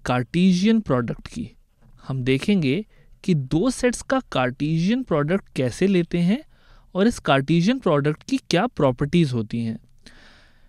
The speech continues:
दो सेट्स मैं ले लेता हूँ यहाँ पे, let's say सेट A, A, कॉमा B, कॉमा C और सेट B, which is X, कॉमा Y। ये एलिमेंट्स हैं इन सेट्स के, ओके।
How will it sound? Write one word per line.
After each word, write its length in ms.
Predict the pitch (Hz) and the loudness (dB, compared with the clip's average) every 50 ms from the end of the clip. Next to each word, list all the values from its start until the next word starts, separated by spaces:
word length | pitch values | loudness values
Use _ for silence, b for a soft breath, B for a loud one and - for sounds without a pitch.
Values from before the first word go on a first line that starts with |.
| b b b b _ _ _ | b b b b _ _ _
दो 200 | 123 160 226 285 269 | 2 4 4 4 6
सेट्स 280 | - - 269 - - | 4 2 0 2 0
मैं 80 | 247 208 | 2 4
ले 120 | 175 151 143 | 4 4 4
लेता 240 | 139 139 - 156 | 2 0 0 -2
हूँ 120 | 151 156 151 | -2 0 0
यहाँ 200 | 143 135 127 127 | 0 -2 -2 -2
पे, 140 | - 170 170 | -2 0 0
let's 280 | 151 147 143 - - | 2 0 0 0 -4
say 80 | 190 180 | -4 -2
सेट 280 | - - 156 151 - - - _ 147 | 0 0 -2 -2 -2 -6 -6 _ 0
A, 360 | 123 117 113 - 196 196 - _ _ _ - | 0 0 0 -2 -4 -6 -10 _ _ _ 2
A, 260 | 143 151 190 214 226 214 - | 4 4 6 4 4 2 -2
कॉमा 280 | 170 151 143 143 143 | -4 -4 -2 -2 -4
B, 320 | 135 131 135 131 131 139 139 | -4 -2 0 0 0 0 -2
कॉमा 440 | - - 131 123 120 120 117 117 113 | -4 -6 -6 -6 -4 -6 -6 -8 -8
C 280 | - - - - 196 160 160 208 254 - b b b b b b b b b b b - - | -10 -8 -2 0 2 2 2 0 -2 -4 b b b b b b b b b b b -8 -2
और 240 | 156 175 208 254 | 0 2 2 0
सेट 400 | 254 - - - 196 202 196 - | 0 -4 -4 -2 -2 -2 -2 -2
B, 240 | 143 131 135 165 156 143 160 226 277 - _ _ _ _ - - - _ _ _ - - - | -6 -4 -2 0 0 2 0 0 -2 -4 _ _ _ _ -20 -20 -20 _ _ _ -12 -8 -8
which 140 | 147 - 226 | -4 0 0
is 140 | 226 196 - - 151 160 | -2 -2 -2 -6 -6 -6
X, 200 | - - - - | -6 -8 -14 -12
कॉमा 300 | - - 131 123 156 196 190 | -8 -8 -6 -4 -2 -2 -2
Y। 120 | 160 - - - - _ _ - | -2 -4 -6 -8 -16 _ _ -2
ये 180 | 170 190 185 165 | 2 4 4 4
एलिमेंट्स 400 | 147 143 143 143 143 139 - - | 4 2 0 -2 -4 -6 -6 -8
हैं 80 | 135 131 | -8 -6
इन 100 | 131 127 | -8 -10
सेट्स 340 | - - - 143 - - - | -10 -12 -14 -14 -14 -20 -16
के, 160 | - - - - _ _ _ _ _ - | -14 -16 -16 -16 _ _ _ _ _ -14
ओके। 260 | 123 - - - | -12 -6 -4 -4